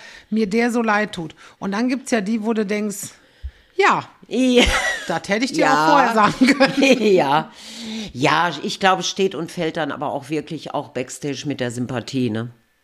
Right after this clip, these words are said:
Speaker 2: Auf jeden Fall.
Speaker 1: Ja. Weißt du noch, wie wir in, wo war das, Schloss Meuland?
Speaker 2: Schloss Meu-, boah, das war
Speaker 1: War
Speaker 2: der
Speaker 1: das
Speaker 2: Knaller,
Speaker 1: schön?
Speaker 2: oder?
Speaker 1: War das schön?
Speaker 2: Schloss
Speaker 1: Wer war
Speaker 2: Meuland war
Speaker 1: dabei?
Speaker 2: deswegen
Speaker 1: Lioba, ne? Lioba
Speaker 2: Lioba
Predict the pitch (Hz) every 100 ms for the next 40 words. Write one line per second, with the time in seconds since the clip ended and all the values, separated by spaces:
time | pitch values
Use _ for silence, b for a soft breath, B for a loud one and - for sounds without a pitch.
0 | - 123 139 135 120 151 151 113 117 B
1 | B B 147 165 214 190 151 160 143 170
2 | 190 175 147 147 135 123 151 175 139 -
3 | 135 120 147 233 269 - - 147 147 156
4 | 147 - 104 113 131 139 139 135 143 156
5 | 147 127 135 147 156 127 120 - 214 240
6 | - 214 175 220 - - 185 214 220 208
7 | 262 254 247 202 226 247 240 311 226 175
8 | 175 220 254 254 240 226